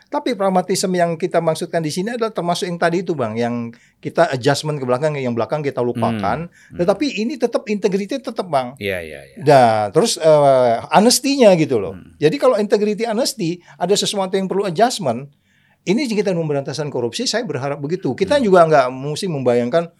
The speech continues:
Speaker 1: memenjarakan semua orang. Pada
Speaker 2: Iya,
Speaker 1: bagian
Speaker 2: iya.
Speaker 1: lain kita belum bisa naikkan gaji guru.
Speaker 2: Hmm.
Speaker 1: Kan, by definition kan korupsi itu karena greedy, karena
Speaker 2: Iya.
Speaker 1: kebutuhan,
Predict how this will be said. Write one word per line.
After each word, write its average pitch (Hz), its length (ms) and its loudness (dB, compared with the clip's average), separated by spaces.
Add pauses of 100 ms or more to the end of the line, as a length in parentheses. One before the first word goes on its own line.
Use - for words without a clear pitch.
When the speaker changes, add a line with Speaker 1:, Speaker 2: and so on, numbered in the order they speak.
(200)
Speaker 1:
memenjarakan 135 720 -2
semua 131 240 -10
orang. 143 320 -6
Pada 107 160 -4
Speaker 2:
Iya, 117 80 -4
Speaker 1:
bagian 120 240 2
Speaker 2:
iya. 120 80 0
Speaker 1:
lain 143 140 0
kita 147 180 -4
belum 120 160 -4
bisa 110 160 -6
naikkan 107 400 -6
gaji 101 260 -6
guru. 127 800 -4
Speaker 2:
Hmm. 95 480 -18
Speaker 1:
Kan, 233 160 -2 (420)
by 156 220 2
definition 175 480 0
kan 330 160 -4 (560)
korupsi 160 320 -6
itu - 80 -10
karena 156 240 -2
greedy, 135 560 -2
karena 117 240 -4
Speaker 2:
Iya. 131 80 -4
Speaker 1:
kebutuhan, 139 640 -4